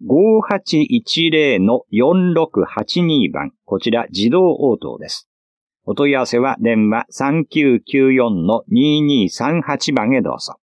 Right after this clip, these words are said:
え、診療日時は平日の午後八時から十時半、土曜日、日曜日、祝日、休日の午後六時から九時半です。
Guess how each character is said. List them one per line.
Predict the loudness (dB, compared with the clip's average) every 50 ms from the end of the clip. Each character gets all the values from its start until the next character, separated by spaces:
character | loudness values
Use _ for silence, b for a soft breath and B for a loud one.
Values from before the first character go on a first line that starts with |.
| _ _ _ _ _ _ _ _ _ _ _ _ _ _ _ _ _ _
え、 | -8 -6
診 | -2 -2 0 0 0 2
療 | 2 2 2 2 2 2
日 | 0 -2 -2 -2 -2 -2
時 | -2 -2 -2
は | -2 -4 -4 -6 -6 -4
平 | -2 0 0 0 0
日 | -2 -4 -6 -6 -2 0 2
の | 2 2 2 0 -2 -4 -8 -4
午 | 0 0 0
後 | 2 2 2 0 0
八 | -2 -4 -6 -6 -4 -4 -4 -2
時 | -2 -2 -2
か | -2 -4 -4
ら | -4 -2 -2 -2
十 | -2 -2 0 0 2 2 2
時 | 2 0 -2 -2
半、 | -2 -6 -6 -6 -6 -8 -10 -14 -16 _ _ _ _ _ _ -8
土 | -4 0 2 2 4
曜 | 4 4 4 2 2
日、 | 2 2
日 | 2 2 2 0 -2 -4 -2 0
曜 | 0 2 2 2 2 0
日、 | 0 -2 -4 -4
祝 | -8 -8 -4 -2 -2
日、 | 0 0 -2 0 -2 -4 -2
休 | 0 0 2 2
日 | 2 0 -2 -2 -2 0
の | 0 0 0 0 b b b b
午 | -2 0 2 2
後 | 2 2 2
六 | 2 0 0 0 0 0 0 0
時 | 0 -2 -4
か | -6 -6 -6 -4
ら | -4 -4 -6
九 | -8 -6 -6 -6
時 | -4 -2 -4 -4
半 | -4 -4 -4 -2 -2 -4 -6
で | -8 -10
す。 | -12 -12 -14 -14